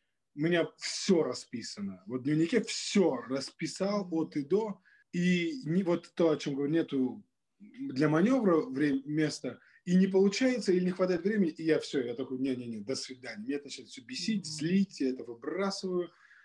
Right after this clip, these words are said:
Speaker 1: и думаю, "Ну нафиг его". А вот как раз с практиками я пришел, прихожу, точнее, к тому, что, эм, нужно настраиваться на процессе.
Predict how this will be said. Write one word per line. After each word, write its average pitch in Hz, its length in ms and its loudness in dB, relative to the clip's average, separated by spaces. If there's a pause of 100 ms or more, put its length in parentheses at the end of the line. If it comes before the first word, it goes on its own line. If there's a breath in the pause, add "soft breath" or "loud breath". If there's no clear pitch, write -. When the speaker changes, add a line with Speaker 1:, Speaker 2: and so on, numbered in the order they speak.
(280 soft breath)
Speaker 1:
и 120 300 -4
думаю, 131 360 2
"Ну 151 120 0
нафиг 139 420 -4
его". 101 240 -12 (720)
А 139 380 0 (320 loud breath)
вот 151 160 -2
как - 160 -4
раз 185 180 2
с - 40 -12
практиками 214 580 0
я 151 180 2
пришел, 190 640 -4 (440)
прихожу, 151 500 0
точнее, 131 440 -6
к - 80 -14
тому, 160 280 -2
что, 156 360 -4 (460 soft breath)
эм, 123 580 -6
нужно 160 300 2
настраиваться 170 680 -2
на 135 100 -2
процессе. 131 760 -4